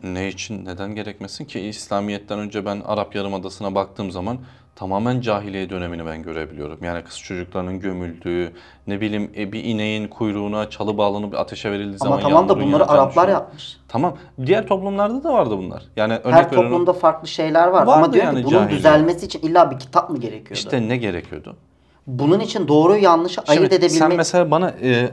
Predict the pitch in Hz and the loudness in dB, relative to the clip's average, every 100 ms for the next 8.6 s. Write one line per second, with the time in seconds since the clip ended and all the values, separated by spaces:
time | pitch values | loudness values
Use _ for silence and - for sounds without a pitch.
0 | - - 151 165 - - 127 127 160 175 | -6 -6 -2 -2 -6 -8 -4 -4 -2 -2
1 | 107 - 107 120 127 123 123 123 135 135 | -4 -4 -2 0 2 0 -2 -4 -4 -2
2 | 113 107 107 107 101 82 - - 123 139 | 0 -2 -2 -4 -2 -4 -4 -4 -2 -2
3 | 131 120 127 127 104 85 80 80 85 82 | -2 0 -2 -2 -4 -4 -6 -8 -12 -8
4 | 104 110 131 127 110 82 82 82 87 82 | -6 0 0 0 -2 -2 -4 -6 -12 -10
5 | 82 78 78 82 107 107 104 98 80 76 | -10 -10 -10 -6 -4 -4 -6 -6 -8 -10
6 | 73 73 - - _ _ _ - 92 92 | -14 -16 -16 -20 _ _ _ -8 -8 -8
7 | - _ _ _ - - 127 131 123 131 | -18 _ _ _ -20 -2 -2 2 0 0
8 | - 110 90 85 78 | -2 -2 -2 -6 -6